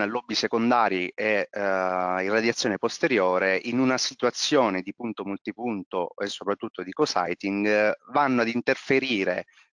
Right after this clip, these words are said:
con gli altri dispositivi creando appunto del rumore. Quindi con le antenne,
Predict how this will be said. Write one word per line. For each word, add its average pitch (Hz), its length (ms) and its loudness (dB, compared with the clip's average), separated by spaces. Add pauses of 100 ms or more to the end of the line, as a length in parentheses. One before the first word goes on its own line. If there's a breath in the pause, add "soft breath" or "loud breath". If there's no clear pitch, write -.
con 104 460 2
gli 104 160 0
altri 104 260 0
dispositivi 95 1080 -6
creando 127 440 2
appunto 110 420 0
del 101 120 2
rumore. 90 520 -6 (280 loud breath)
Quindi 120 300 0
con - 160 4
le 139 80 6
antenne, 107 680 2